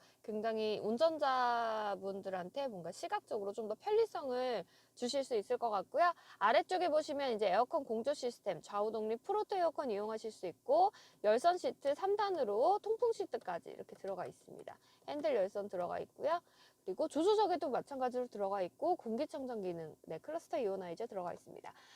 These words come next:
아래쪽에 보시면 십일 볼트 유에스비 옥스 단자, 그리고 무선 충전할 수 있는 공간까지 마련되어 있어서 편의성도 되게 많이 신경을 쓴 부분이 있고요. 그리고 후방 카메라 한번 볼까요?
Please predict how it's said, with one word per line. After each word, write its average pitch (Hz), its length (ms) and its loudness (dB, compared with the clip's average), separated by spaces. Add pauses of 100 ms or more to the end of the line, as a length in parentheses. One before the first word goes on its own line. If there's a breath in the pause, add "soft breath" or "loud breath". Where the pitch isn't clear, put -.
(120)
아래쪽에 381 460 6
보시면 349 360 2
십일 440 300 6
볼트 403 260 2
유에스비 262 460 4
옥스 226 300 2
단자, 247 400 2
그리고 220 260 0
무선 349 320 6
충전할 370 420 2
수 269 120 -2
있는 240 180 0
공간까지 240 540 -2
마련되어 208 480 -2
있어서 262 340 -2 (340 loud breath)
편의성도 359 640 2
되게 208 260 -2
많이 170 260 -4
신경을 349 400 -4
쓴 370 200 -2
부분이 220 480 -2
있고요. 269 480 0 (380 loud breath)
그리고 330 520 2 (560 loud breath)
후방 349 240 0
카메라 254 320 -2
한번 214 180 -2
볼까요? 240 480 -6